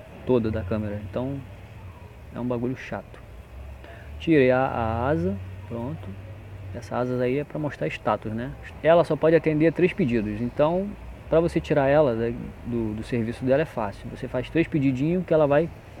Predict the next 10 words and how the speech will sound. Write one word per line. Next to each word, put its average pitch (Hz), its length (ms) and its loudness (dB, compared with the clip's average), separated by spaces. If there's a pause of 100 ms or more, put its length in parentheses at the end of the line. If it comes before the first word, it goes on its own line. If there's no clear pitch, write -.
(1120)
que - 60 -4
ela 123 80 2
vai 117 100 0
ter - 80 -10
que - 80 -12
sair. 170 260 -2 (800)
E 127 60 -8
aí 120 180 -4
você 143 280 -6
pode 139 280 0